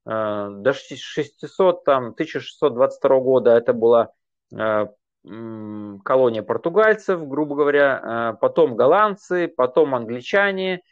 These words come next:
и только-только, м, можно сказать, свободу Эмираты себе, э, вытребовали,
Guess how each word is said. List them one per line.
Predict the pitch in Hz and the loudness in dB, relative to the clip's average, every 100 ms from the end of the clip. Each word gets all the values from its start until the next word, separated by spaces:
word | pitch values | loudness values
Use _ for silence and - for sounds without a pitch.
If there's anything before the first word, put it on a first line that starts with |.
| _ - | _ -12
и | 127 | 0
только-только, | 196 202 - 151 185 190 175 165 147 - 113 | 4 4 4 0 2 0 2 2 2 -2 -14
м, | 120 120 117 110 123 | -12 -8 -6 -4 -4
можно | 143 127 | -4 -4
сказать, | - 123 | -2 -2
свободу | - 135 139 175 175 165 131 _ _ _ _ _ _ _ _ _ | -2 0 2 2 0 -2 -4 _ _ _ _ _ _ _ _ _
Эмираты | 135 123 131 147 - 139 123 90 117 | -10 -2 0 0 0 -2 -2 -4 -12
себе, | - 117 127 131 123 110 | -12 -8 -2 2 2 2
э, | 110 113 107 107 107 104 - _ _ _ _ _ _ _ _ _ _ _ _ _ | -2 -4 -2 -4 -6 -10 -16 _ _ _ _ _ _ _ _ _ _ _ _ _
вытребовали, | - 127 175 160 151 143 143 139 | -2 0 2 2 4 4 4 2